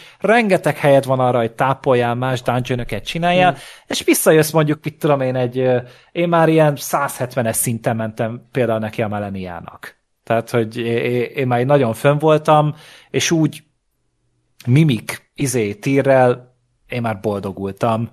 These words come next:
Speaker 1: ö, meg fingerprint shield-el. <laughs> Meg, meg azt hiszem a frost damage-re még nagyon érzékeny. És akkor ezekkel így meg lehet oldani, de hát nyilván vannak ezek az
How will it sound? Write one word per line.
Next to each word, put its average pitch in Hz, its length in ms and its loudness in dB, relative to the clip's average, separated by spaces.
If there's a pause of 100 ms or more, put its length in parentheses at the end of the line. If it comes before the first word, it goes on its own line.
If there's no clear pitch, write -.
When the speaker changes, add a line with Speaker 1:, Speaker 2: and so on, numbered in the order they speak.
(220)
Speaker 1:
ö, 113 200 -2
meg 113 160 -2
fingerprint 98 600 -6
shield-el. 85 540 -8 (160)
<laughs> - 380 2
Meg, 151 320 2 (240)
meg 131 140 0
azt 131 100 2
hiszem 143 160 -2
a 131 80 4
frost - 560 -4 (260)
damage-re 113 520 -2
még 104 180 -6
nagyon 98 280 -8
érzékeny. 92 680 -10 (180)
És - 160 -10
akkor 117 240 -4
ezekkel 104 400 -6
így 101 200 -8 (280)
meg 131 180 0
lehet 113 260 -2
oldani, 151 480 2 (260)
de 110 180 0 (340)
hát 117 340 -6 (360)
nyilván 113 340 -4
vannak 110 220 -6
ezek 113 180 -10
az 110 140 -6